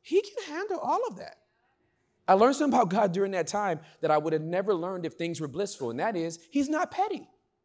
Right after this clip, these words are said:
He's just not petty.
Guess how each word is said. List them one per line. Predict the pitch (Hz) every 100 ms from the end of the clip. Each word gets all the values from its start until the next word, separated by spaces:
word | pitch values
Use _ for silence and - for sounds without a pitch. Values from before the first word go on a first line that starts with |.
| _ _ _ _ _ _ _ _ _ _ _ _ _ _ _ _ _ _ _
He's | - 262 247
just | 330 302 -
not | 302 269 -
petty. | - 370 392 240